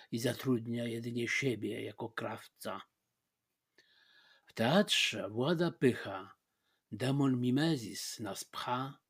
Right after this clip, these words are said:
by z nas ulepić nową postać na obraz tych, co chodzą. W naszym teatrze wiele można jedną obsadą zagrać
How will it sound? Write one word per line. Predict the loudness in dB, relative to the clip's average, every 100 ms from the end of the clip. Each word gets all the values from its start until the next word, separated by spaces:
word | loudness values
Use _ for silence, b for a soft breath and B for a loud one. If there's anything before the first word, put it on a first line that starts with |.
| _ B B B B -4
by | -2
z | 0
nas | 0 2
ulepić | 2 0 -4 -4 -6 -6
nową | 0 2 4 4 2
postać | 0 -4 -4 -10 -8 -8 -8 -10 b b b b b b
na | 2
obraz | 4 2 2 0 0 -6 -8 -12 -16 -20 _ _ _ _ 0
tych, | 0 0 -8
co | -10
chodzą. | -4 0 0 0 -4 -6 -8 -12 _ _ _ _ _ _ _ _ _ -20 -20 _ _ -20 _ _ _ _ _ _ _ _ _ _ _ b b b b -2
W |
naszym | 0 2 2
teatrze | 2 0 0 -2
wiele | 2 2 2 2
można | -2 -4 -4 -2
jedną | -2 -2 -4
obsadą | -4 -4 -2 -2 -4
zagrać | -6 -6 -6 -6 -6 -8 -10 -10